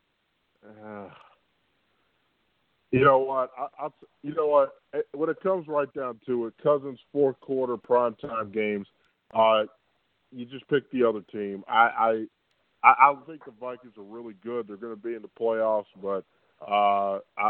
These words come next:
I'll, I'll take Dallas minus the three. And that brings us to the last game of the week. As, yes, that pick six, guys, did stand, even though Phillip got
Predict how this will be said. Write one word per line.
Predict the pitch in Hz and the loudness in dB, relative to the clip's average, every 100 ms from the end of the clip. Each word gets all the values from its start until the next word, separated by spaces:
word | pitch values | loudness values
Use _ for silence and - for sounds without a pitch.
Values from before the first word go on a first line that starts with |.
| 110 | 2
I'll, | 113 113 | 0 2
I'll | 113 - | -2 0
take | 107 87 | -2 -2
Dallas | 98 92 90 85 | -6 -4 -6 -10
minus | 95 90 85 - | -12 -12 -12 -12
the | 92 - | -12 -4
three. | 92 90 - _ _ - - _ _ _ _ _ _ _ _ _ - | -4 -4 -10 _ _ -8 -8 _ _ _ _ _ _ _ _ _ 4
And | 117 127 131 | 4 4 2
that | 127 123 | 0 0
brings | 123 139 139 120 131 | -4 -10 -10 -8 -2
us | 147 165 _ - | -2 -2 _ -14
to | 131 123 117 | -12 -12 -12
the | |
last | 107 127 165 175 _ | -2 4 4 2 _
game | 165 175 175 | -12 -12 -12
of | 170 | -14
the | 165 | -8
week. | 165 190 214 _ _ _ _ | -4 -2 -4 _ _ _ _
As, | 120 131 127 113 113 | 4 4 2 -6 -10
yes, | 143 160 - - | -6 -6 -8 -12
that | 123 - - | -12 -12 -14
pick | 165 | -14
six, | 220 - - 202 - | -6 0 2 2 0
guys, | 135 135 135 131 _ _ _ 95 | 2 4 2 0 _ _ _ 0
did | 127 160 151 - | 6 6 4 -6
stand, | 151 143 147 147 135 | -2 0 -2 -8 -12
even | 123 127 | -12 -8
though | 127 123 117 - | -4 -4 -4 -4
Phillip | 147 147 131 | -2 -2 -2
got | 123 113 | -2 0